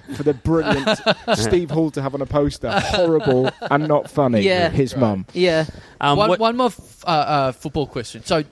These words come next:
Speaker 1: Hit
Speaker 3: you,
Speaker 1: me, sugar.
Speaker 3: you
Speaker 1: How long's this gonna go?
Speaker 3: This
Speaker 1: Listen,
Speaker 3: is
Speaker 1: I'm
Speaker 3: gonna
Speaker 1: having a lot of fun, but I gotta go talk
Speaker 3: Yeah, yeah,
Speaker 1: Brexit
Speaker 3: yeah.
Speaker 1: with
Speaker 3: This is,
Speaker 1: Charlie.
Speaker 3: yeah, we gotta go.
Speaker 1: Go on.
Speaker 3: I, I gotta go to work.
Speaker 4: He's got his shit backing up.
Speaker 1: What?
Speaker 3: <laughs> Yeah.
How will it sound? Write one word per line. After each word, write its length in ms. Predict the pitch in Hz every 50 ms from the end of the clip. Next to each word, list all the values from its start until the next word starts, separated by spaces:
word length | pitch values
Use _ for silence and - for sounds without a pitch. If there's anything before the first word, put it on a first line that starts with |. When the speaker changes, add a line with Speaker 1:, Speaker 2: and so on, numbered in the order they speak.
| _ -
Speaker 1:
Hit 160 | - 285 285
Speaker 3:
you, 60 | 311 330
Speaker 1:
me, 100 | 180 180
sugar. 320 | - - 165 151 139 175
Speaker 3:
you 60 | 240 269
Speaker 1:
How 100 | 247 277
long's 240 | 302 294 277 220
this 160 | - 254 - -
gonna 160 | 233 208 190
go? 140 | - 190 156
Speaker 3:
This 200 | 139 147 185 190
Speaker 1:
Listen, 40 |
Speaker 3:
is 40 | 175 185
Speaker 1:
I'm 40 |
Speaker 3:
gonna 100 | 196 220
Speaker 1:
having 160 | 220 208 208 196
a 60 | 190
lot 120 | 185 156
of 60 | 147
fun, 240 | - - 156 131 131
but 100 | 123 147
I 100 | 160 170
gotta 180 | 156 151 127 127
go 140 | 123 131 113
talk 160 | - - 143
Speaker 3:
Yeah, 80 | 135
yeah, 160 | 139 135 135 135
Speaker 1:
Brexit 200 | 127 123 120 120
Speaker 3:
yeah. 40 | 117
Speaker 1:
with 160 | 110 156 151
Speaker 3:
This 20 |
is, 340 | 127 147 139 139 123 117 101
Speaker 1:
Charlie. 220 | 117 220 240 190 285
Speaker 3:
yeah, 640 | 247 - - 254 240 - - 269 - - 208 269
we 80 | - 151
gotta 160 | - - 151
go. 140 | - - -
Speaker 1:
Go 60 | 151
on. 60 | 127 160 175 185 -
Speaker 3:
I, 40 | 175
I 80 | 190
gotta 140 | 208 208 180 135
go 100 | 135 123
to 60 | 113
work. 220 | 107 110 127 139 135
Speaker 4:
He's 120 | 139 -
got 140 | - 185 -
his 80 | -
shit 260 | - - 151 160 - -
backing 320 | 113 98 92 - 110 92
up. 140 | 87 85 90
Speaker 1:
What? 440 | 294 440 466 403 - - 160 143 -
Speaker 3:
<laughs> 60 | 190 143
Yeah. 200 | 123 117 107 98